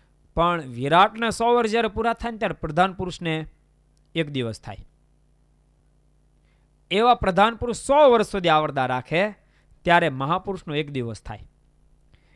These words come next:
એવો મહાપુરુષ સો વર્ષ જ્યારે આવરદા રાખે, ત્યારે આત્યંતિક પ્રલય થાય.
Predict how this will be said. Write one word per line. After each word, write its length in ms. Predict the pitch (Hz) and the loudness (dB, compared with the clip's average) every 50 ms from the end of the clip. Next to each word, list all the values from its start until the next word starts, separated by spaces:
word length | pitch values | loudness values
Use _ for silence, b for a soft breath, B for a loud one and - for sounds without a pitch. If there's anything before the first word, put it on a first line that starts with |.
| _ _ - | _ _ -2
એવો 160 | 190 214 214 | 0 2 2
મહાપુરુષ 540 | 185 180 180 208 233 - - 254 262 269 220 | 2 2 2 0 0 0 -2 -4 -4 -4 -4
સો 380 | - - - 311 339 339 311 262 | -4 0 4 6 8 8 8 8
વર્ષ 240 | 233 208 196 - - | 6 2 0 -2 -2
જ્યારે 200 | 180 175 170 165 | 0 2 2 2
આવરદા 360 | 165 170 170 160 151 147 151 | 2 2 0 -2 -2 0 0
રાખે, 380 | 160 180 180 - - 135 127 | 0 0 -2 -4 -4 -6 -6
ત્યારે 280 | 120 - 160 147 143 135 | -4 -2 -2 -2 0 0
આત્યંતિક 580 | 127 139 160 - - 165 147 139 - 123 - - | 0 -2 -4 -4 -6 -10 -10 -10 -12 -16 -14 -14
પ્રલય 260 | 123 120 113 107 104 | -12 -12 -12 -12 -14
થાય. 260 | - - - - | -16 -18 -20 -20